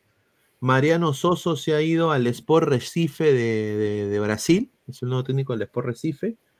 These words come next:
Y bueno, eh, sin embargo,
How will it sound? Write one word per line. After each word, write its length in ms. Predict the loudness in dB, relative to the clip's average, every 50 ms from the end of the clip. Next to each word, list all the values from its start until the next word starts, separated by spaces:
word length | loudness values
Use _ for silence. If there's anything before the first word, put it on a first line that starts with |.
| _ _ _ _ _ _ _ _ _ _ _ _ _ _ _ _ _
Y 120 | 0 2 4
bueno, 500 | 4 4 4 4 2 0 0 -2 -4 0
eh, 720 | 4 4 6 6 6 6 4 4 4 2 2 0 0 -2 -6 -8 -12 -14 -14 -14 -10
sin 220 | -2 0 0 2 2
embargo, 1300 | 2 4 4 4 4 6 6 8 8 8 8 8 8 6 6 2 0 0 0 -2 -2 -4 -6 -8 -12